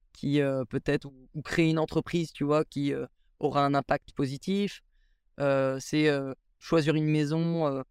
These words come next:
si on a les moyens, euh, qui est placée à côté de son lieu de travail ou qui permettra de se déplacer, euh, avec des mobilités douces.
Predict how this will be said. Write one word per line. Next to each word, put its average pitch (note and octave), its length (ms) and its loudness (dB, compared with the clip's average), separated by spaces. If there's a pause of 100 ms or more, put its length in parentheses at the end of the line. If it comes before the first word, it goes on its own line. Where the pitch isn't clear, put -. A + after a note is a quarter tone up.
(220)
si - 180 -8
on D3 100 0
a C#3+ 100 2
les D3 100 2
moyens, D#3 480 2
euh, C3+ 280 -2 (360)
qui D3 200 0
est D3 80 4
placée D3 400 2
à D3+ 80 4
côté D3 280 -4
de - 60 -8
son D3 120 -6
lieu C#3 120 0
de - 60 -6
travail D3+ 520 2
ou C3 160 -8 (120)
qui - 180 -8
permettra C#3+ 500 0
de C3+ 280 0
se - 120 -8
déplacer, C#3+ 500 -2
euh, C3 300 2
avec C3+ 200 -2
des C3+ 100 0
mobilités C3 680 -2
douces. F3 460 0